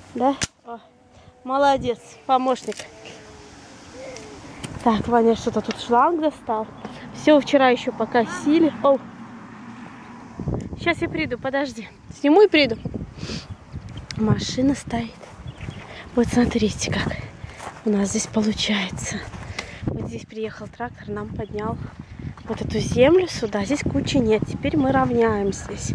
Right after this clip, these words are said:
Бортик делаем. Вот. И мусор собираем.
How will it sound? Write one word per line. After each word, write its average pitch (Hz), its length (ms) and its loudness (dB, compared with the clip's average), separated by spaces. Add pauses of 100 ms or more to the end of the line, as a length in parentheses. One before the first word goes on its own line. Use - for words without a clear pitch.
(540)
Бортик - 440 2 (120)
делаем. - 400 -2 (1000)
Вот. - 1040 -10
И 277 60 -2
мусор 226 420 0
собираем. 202 680 -4